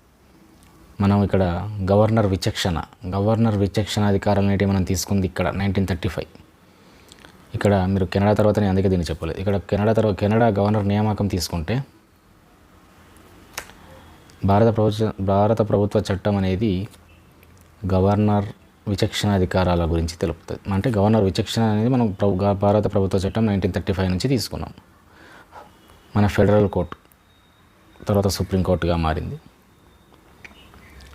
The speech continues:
పబ్లిక్ సర్వీస్ కమిషన్, మన ఎగ్జామ్స్ పెట్టే పబ్లిక్ సర్వీస్ కమిషన్లు, అలాగే గవర్నర్ పదవి, ఇది కూడా రాష్ట్రపతి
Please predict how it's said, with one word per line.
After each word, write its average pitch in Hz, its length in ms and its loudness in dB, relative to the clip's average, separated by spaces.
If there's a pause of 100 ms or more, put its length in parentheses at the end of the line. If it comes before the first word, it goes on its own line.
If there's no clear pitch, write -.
(320)
పబ్లిక్ 107 360 4
సర్వీస్ 98 340 2
కమిషన్, 90 400 -2 (1600)
మన 98 100 2 (120)
ఎగ్జామ్స్ 92 300 2
పెట్టే 92 220 -2
పబ్లిక్ 85 240 0
సర్వీస్ 85 300 0
కమిషన్లు, 82 440 -4 (880)
అలాగే 98 280 4 (120)
గవర్నర్ 95 400 2 (180)
పదవి, 95 320 2 (920)
ఇది 117 120 4 (120)
కూడా 101 180 2 (800)
రాష్ట్రపతి 104 440 2